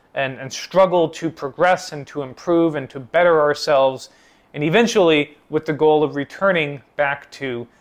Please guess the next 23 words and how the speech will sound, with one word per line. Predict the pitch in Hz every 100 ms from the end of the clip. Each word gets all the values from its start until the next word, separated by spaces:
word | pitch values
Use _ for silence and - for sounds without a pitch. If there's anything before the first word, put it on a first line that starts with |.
| _ -
the |
presence | 127 - 139 120 120 -
of | 117
the | 110
Lord. | 110 117 101 95 98 _ _ _ _ _ _ _ -
And | 147
that | 170 151
journey, | 147 190 175 160 175 _ _ _
uh, | - 123 123 127
is, | 135 120
is | 117
spelled | - - - 180 180
out | 170 170 -
in | 160
the | 151
endowment | 147 139 151 165 143
process | - 127 120 - 135 147
that | - 131
we | 127
go | 127 127
through | - 131 123
when | 123
we, | 120 117